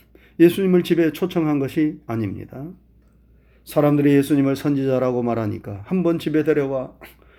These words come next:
구경이나 해보자는 마음으로 예수님을 초청한 것입니다. 예수님에 대한 사랑, 존경하는 마음이 전혀 없었어요.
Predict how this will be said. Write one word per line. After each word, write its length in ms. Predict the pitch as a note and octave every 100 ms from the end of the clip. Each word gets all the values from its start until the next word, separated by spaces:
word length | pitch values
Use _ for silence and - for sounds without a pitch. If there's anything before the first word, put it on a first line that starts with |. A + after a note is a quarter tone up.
| - _
구경이나 640 | - D3+ D3+ C#3+ C3+ B2+
해보자는 480 | A#2+ B2+ B2 A#2+ A#2
마음으로 440 | A2+ A2 G#2+ G#2+ G#2+
예수님을 680 | C3+ - F3+ F#3 F#3+ G#3+ -
초청한 600 | G3+ G3 F#3 F3+ F3+ F#3 -
것입니다. 460 | B2+ G#2 - - - - - - - - -
예수님에 460 | F3+ F#3 B3+ A#3+
대한 220 | A#3 A3 G3+
사랑, 380 | - A3+ G#3
존경하는 680 | F3+ F#3+ A3+ A#3 A3 G#3 G#3
마음이 420 | G3+ G3 G3 G3
전혀 280 | F3+ D#3+ E3
없었어요. 440 | D3 A2+ G2+ -